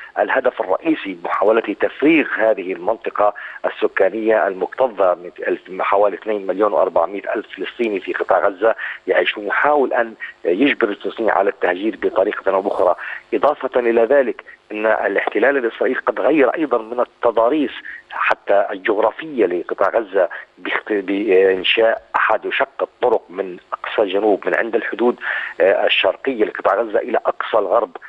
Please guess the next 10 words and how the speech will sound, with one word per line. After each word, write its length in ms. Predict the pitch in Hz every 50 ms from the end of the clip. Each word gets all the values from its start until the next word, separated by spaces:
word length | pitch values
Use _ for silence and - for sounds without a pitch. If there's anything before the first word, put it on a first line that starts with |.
| - -
حوالي 380 | - - 101 107 113 110 - 104
نتكلم 500 | - - - - 110 107 101 95 90 80
عن 220 | 90 107 107 104 - - - - - -
اثني 340 | - - 110 113 113 107 98
عشر 440 | 85 85 - - 104 95 95 90 87 -
كيلو 220 | - 113 104 95
مترا 400 | 90 101 - - 110 110 117 117 113 - - - - _ -
أو 260 | 117 120 117 117 - - 101 95 95 101 104 101 95
ما 100 | 98 101
بين 240 | 98 - 120 120 101